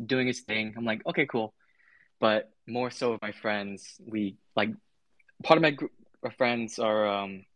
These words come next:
kind of in the space with me, which is really nice to have people that's like, "Okay, cool, we wanna do this, we wanna do that." Um, and then the other sort of friends are just people who are just, like, not really sure what it is, just be like, "Okay, that's, it's a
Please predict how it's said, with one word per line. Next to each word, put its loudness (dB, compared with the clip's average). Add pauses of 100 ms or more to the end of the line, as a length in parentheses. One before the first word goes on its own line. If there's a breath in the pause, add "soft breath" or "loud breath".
(1600)
kind -2
of -8
in -2
the -8
space -4
with -4
me, -4
which -2
is -4
really 4
nice -2 (100)
to -4
have 0
people 0
that's 0
like, 2
"Okay, 6
cool, 2
we 4
wanna 2
do 2
this, 2
we -4
wanna 0
do 0
that." 4 (1080 soft breath)
Um, 2
and -2
then 0
the 4
other 2
sort -2
of -2
friends -2
are -2
just -8 (720)
people -2
who 2
are 6
just, -2
like, -4
not 2
really 2
sure 4
what 2
it -2
is, -4
just -8
be -8
like, -2
"Okay, 2
that's, 4
it's -12
a -8